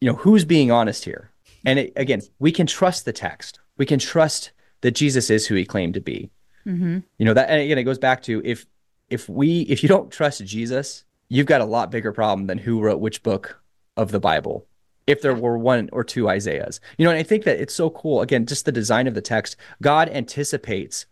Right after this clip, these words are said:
Speaker 1: false teaching,
Speaker 2: Mm-hmm.
Speaker 1: even in his word. So, for an example, there is an idea within critical scholarship that there were two Isaiahs, and they look at grammar, vocabulary, subject matter,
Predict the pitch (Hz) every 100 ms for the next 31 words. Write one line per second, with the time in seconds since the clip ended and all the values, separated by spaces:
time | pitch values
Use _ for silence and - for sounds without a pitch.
0 | _ - 107 - 107 - - - - 180
1 | 170 170 180 175 185 175 151 120 117 78
2 | - _ _ - _ _ - 170 151 143
3 | - _ _ _ 180 160 123 123 - 104
4 | - _ _ 123 123 165 175 156 147 131
5 | 123 110 127 123 120 104 120 113 104 -
6 | 95 95 85 - _ _ _ _ 104 110
7 | - 113 101 - 147 98 - 67 50 -
8 | - _ - 143 151 151 147 120 120 120
9 | 123 117 117 117 120 - 104 101 107 104
10 | 104 104 104 - 101 104 98 - 92 98
11 | 90